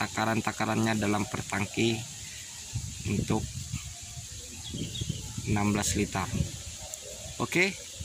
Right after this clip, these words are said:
kita review lagi. Untuk Ganda Seal B ini takarannya dalam tangki enam belas liter, yaitu satu sendok makan.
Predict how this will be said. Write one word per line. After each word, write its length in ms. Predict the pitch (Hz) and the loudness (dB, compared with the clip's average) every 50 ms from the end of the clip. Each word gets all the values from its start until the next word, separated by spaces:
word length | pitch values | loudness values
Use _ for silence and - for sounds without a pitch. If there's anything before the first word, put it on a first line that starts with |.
| - - | -4 -2
kita 240 | 101 - - 101 101 | -2 0 0 0 2
review 320 | 104 101 98 - 104 101 98 | 2 2 2 2 2 2 2
lagi. 320 | 98 95 92 - - - - - - - - - - - - - - - - - | 2 0 0 -2 -4 -6 -8 -10 -10 -12 -16 -16 -16 -16 -16 -16 -16 -10 -4 0
Untuk 480 | 143 151 156 143 - - - 190 190 - - 117 113 | 2 4 4 2 2 2 4 4 4 4 4 4 6
Ganda 420 | 113 147 147 143 143 143 139 139 135 127 | 6 6 8 8 8 8 8 6 6 6
Seal 240 | - - 123 117 110 | 6 6 8 8 8
B 160 | 110 123 147 156 160 160 165 165 156 147 135 - 123 123 - - - - - - - - - - - - - - - - - - - - - - - - - - - | 8 8 8 8 8 8 8 6 4 4 0 -2 -4 -4 -4 -4 -6 -6 -8 -8 -8 -8 -8 -6 -6 -6 -6 -6 -6 -10 -12 -12 -14 -12 -12 -12 -12 -12 -12 -6 0
ini 400 | - 107 104 107 110 120 131 131 | 2 4 6 6 6 6 4 4
takarannya 640 | - - 113 107 - - 113 110 110 110 117 117 117 | 4 2 0 0 2 2 4 4 6 6 6 6 6
dalam 320 | 113 110 110 113 113 117 | 6 6 6 6 6 4
tangki 400 | 107 - 120 127 - - 117 113 | 4 4 2 2 2 2 2 2
enam 240 | 104 104 104 107 104 | 4 4 6 6 6
belas 160 | 107 104 - | 4 4 4
liter, 400 | - 101 98 - - - 117 120 120 107 | 4 2 2 2 2 2 2 4 4 4
yaitu 400 | 104 104 104 101 - - 117 113 | 4 4 4 2 2 4 4 4
satu 320 | - - 107 - - 120 | 4 4 2 2 2 2
sendok 400 | 110 - 117 98 95 101 101 - | 2 4 4 4 4 4 4 4
makan. 400 | 104 98 92 - - 117 110 98 | 2 2 2 4 4 4 4 4